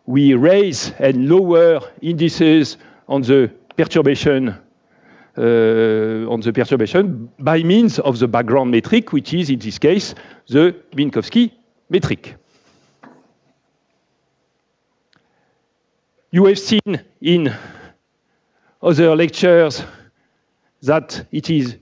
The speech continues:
very convenient to introduce a notation bar for the gravitational wave amplitude, which is given by h mu nu minus one half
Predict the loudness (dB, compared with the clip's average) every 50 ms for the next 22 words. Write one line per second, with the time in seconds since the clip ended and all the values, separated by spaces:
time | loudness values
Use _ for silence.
0 | -8 -4 0 0 2 2 0 -2 -4 -4 -6 -6 -4 -2 -2 -2 -2 -2 -2 -2
1 | -2 -2 -2 -2 0 2 4 4 4 2 0 -4 -14 -16 _ _ _ _ _ _
2 | _ _ _ -2 0 0 2 2 2 2 0 0 0 0 0 0 -2 -2 -2 0
3 | 0 2 2 0 -2 -4 -6 -6 -2 -2 0 2 2 4 4 2 2 0 -4 -10
4 | _ _ _ _ _ _ _ _ _ _ _ _ _ _ _ _ _ -20 -14 -6
5 | -2 0 0 2 2 0 0 0 0 0 0 2 2 2 2 2 0 -2 -4 -4
6 | -4 -4 -6 -8 -2 0 2 4 4 4 2 0 -4 -4 -6 -4 -4 -4 -4 -2
7 | 0 2 2 2 2 2 0 0 2 0 0 -2 -4 -8 -6 -2 -2 -2 -2 -2
8 | -6 -12 -10 -4 -2 0 0 0 2 2 2 2 2 0 -2 -8 -14 -18 _ _
9 | _ _ _ _ _ _ _ _ _ _ _ -4 -2 -2 0 0 0 -2 0 -2
10 | -2 0 0 0 0 0 -2 -2 -4 -8 -12 -14 -16